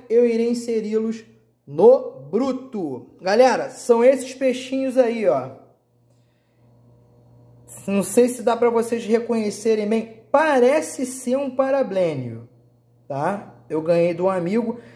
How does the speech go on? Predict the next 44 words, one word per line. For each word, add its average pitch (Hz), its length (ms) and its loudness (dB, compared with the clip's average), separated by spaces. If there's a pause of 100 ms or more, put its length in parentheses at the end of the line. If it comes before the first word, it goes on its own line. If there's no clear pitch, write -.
(160)
Aquele 269 540 2
outro 254 340 6
ali, 233 320 -4
ó, 131 220 -4 (1120)
é 180 60 8
conhecido 240 640 2
como 247 380 2
limpa-vidro 254 1400 0
de 240 140 2
água 240 260 2
salgada. 165 800 -2
E 226 80 -6
tem 311 220 -4
um 269 120 2
outro 302 220 0
que 339 80 0
é 330 40 2
menor 320 420 4
ainda. 262 600 -2 (1040)
Eu 214 120 -4
não 254 120 4
sei 254 200 2
se 262 80 -2
eu 262 40 0
vou 262 140 2
conseguir 254 380 -2
mostrar 262 260 2
pra 254 160 2
vocês 240 340 -2
aqui 247 220 2
agora, 233 240 -2
mas 247 140 0
vou 240 100 4
dar 233 140 -2
uma 233 80 -2
balança. 220 360 -2
Ah 220 100 2
lá, 196 140 4
lá, 220 120 4
lá, 240 100 2
lá, 240 120 2
lá, 247 100 2
lá, 233 340 -2
apareceu. 175 800 -4